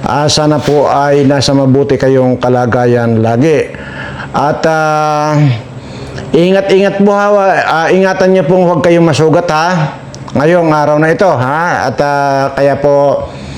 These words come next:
actually, ah, nakalimutan ko pong kahapon na sabihin sa inyo yan. At, ah, ngayon po ay, ah, kwan lang po,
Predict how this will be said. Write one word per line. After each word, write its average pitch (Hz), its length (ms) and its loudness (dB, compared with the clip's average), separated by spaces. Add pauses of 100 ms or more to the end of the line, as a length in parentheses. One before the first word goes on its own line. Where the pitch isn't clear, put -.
(240)
actually, 165 640 2 (960)
ah, 147 880 0 (320)
nakalimutan 156 640 2
ko 151 80 2
pong 143 240 0
kahapon 151 400 0
na 143 80 0
sabihin 151 320 2
sa 143 160 2
inyo 151 160 2
yan. 165 180 2 (760)
At, 135 240 -2
ah, 175 160 0
ngayon 196 240 2
po 180 160 0
ay, 170 320 2
ah, 175 400 2
kwan 190 160 2
lang 190 80 0
po, 190 240 0